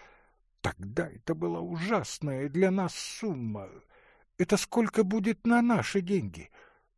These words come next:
Сто двадцать рублей на золото. Сколько же можно было тогда купить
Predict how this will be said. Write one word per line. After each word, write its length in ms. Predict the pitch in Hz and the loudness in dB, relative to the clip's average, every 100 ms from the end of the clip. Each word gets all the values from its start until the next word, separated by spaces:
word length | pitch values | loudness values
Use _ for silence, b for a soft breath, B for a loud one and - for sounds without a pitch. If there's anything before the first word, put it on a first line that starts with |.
| _ | _
Сто 640 | - - - _ _ 233 | -6 -6 -6 _ _ 6
двадцать 840 | 202 180 190 220 - - - 220 214 | 8 6 4 4 0 -2 2 2 2
рублей 600 | 214 202 240 240 185 139 | 0 2 2 4 4 2
на 240 | 180 247 | 2 2
золото. 680 | 240 285 202 98 - - - - _ _ _ _ _ _ _ - | 4 4 4 2 -8 -14 -16 -20 _ _ _ _ _ _ _ -6
Сколько 840 | - - _ _ - 127 92 120 | -6 -6 _ _ -12 -12 -8 -8
же 140 | 101 107 | -6 -6
можно 440 | 123 98 107 107 | -6 -4 -4 -4
было 360 | 101 131 101 98 | -4 -4 -6 -8
тогда 340 | 135 120 135 | -10 -6 -6
купить 460 | - 135 147 117 | -6 -6 -4 -6